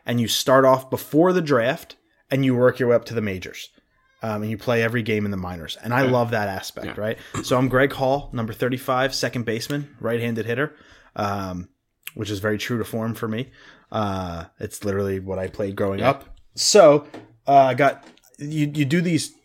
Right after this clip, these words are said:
Speaker 1: drills, and then you do these two games, like an East-West All-Star game.
Speaker 2: Okay.
Speaker 1: And those two games dictate where you're gonna be drafted. So if you fuck up during those two games, either reset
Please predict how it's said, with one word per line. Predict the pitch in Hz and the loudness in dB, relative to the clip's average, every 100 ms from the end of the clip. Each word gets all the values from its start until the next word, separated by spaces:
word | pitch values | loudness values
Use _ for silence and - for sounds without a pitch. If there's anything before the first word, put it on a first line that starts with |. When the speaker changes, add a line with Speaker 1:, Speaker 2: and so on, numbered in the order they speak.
| _ | _
Speaker 1:
drills, | 147 147 143 185 214 - _ - | 2 4 4 4 0 -6 _ -4
and | 123 | 0
then | 143 | 2
you | |
do | 131 143 | 4 4
these | 131 120 | 4 2
two | - 190 190 | -2 -2 0
games, | 143 143 113 98 - - | 4 4 4 -2 -6 -12
like | 110 107 | -8 -8
an | 107 | -6
East-West | 139 151 131 127 - | -2 -2 0 -2 -2
All-Star | 107 117 - 101 | -6 -8 -6 -6
game. | 92 87 87 - - | -6 -10 -12 -16 -16
Speaker 2:
Okay. | - | -6
Speaker 1:
And | 123 123 | -2 4
those | 139 175 | 6 4
two | - 180 | 2 -2
games | 143 151 127 110 123 - - _ _ - | 2 4 4 0 -4 -8 -16 _ _ 2
dictate | 143 143 135 | 2 2 -2
where | 117 | 0
you're | 117 | -2
gonna | 113 | -2
be | 104 | -4
drafted. | 95 92 87 - - - - | -4 -6 -6 -12 -16 -20 -6
So | - | -2
if | 123 | 0
you | 196 | 0
fuck | - 208 208 | 2 0 4
up | 165 165 | 2 4
during | 143 | 2
those | 135 | 2
two | - | -2
games, | 135 143 170 - - _ _ _ _ - | 0 0 0 -6 -12 _ _ _ _ 0
either | 160 147 127 | 6 6 6
reset | 113 185 - - 127 123 | 4 2 2 4 4 4